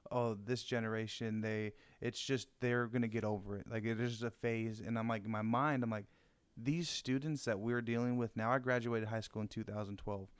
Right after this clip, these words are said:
These high school students are dealing with stuff that I never thought I'd have to deal with when I was in high school.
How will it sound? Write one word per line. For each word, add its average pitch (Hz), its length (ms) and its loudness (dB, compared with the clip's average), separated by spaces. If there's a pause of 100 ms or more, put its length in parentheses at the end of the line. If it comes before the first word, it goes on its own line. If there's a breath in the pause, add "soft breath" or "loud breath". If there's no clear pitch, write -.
(340 soft breath)
These 135 280 0
high 123 180 2
school 143 300 -4
students 165 580 -4 (220 soft breath)
are 120 100 2
dealing 123 360 4
with 123 100 2
stuff 131 260 0
that 107 100 2
I 117 100 4
never 113 340 2
thought 110 260 0
I'd 107 120 0
have 107 180 -4
to 107 100 -2
deal 107 240 -2
with 107 220 -4
when 107 100 -4
I 107 120 -2
was 104 180 -6
in 104 40 -6
high 104 200 -6
school. 104 320 -10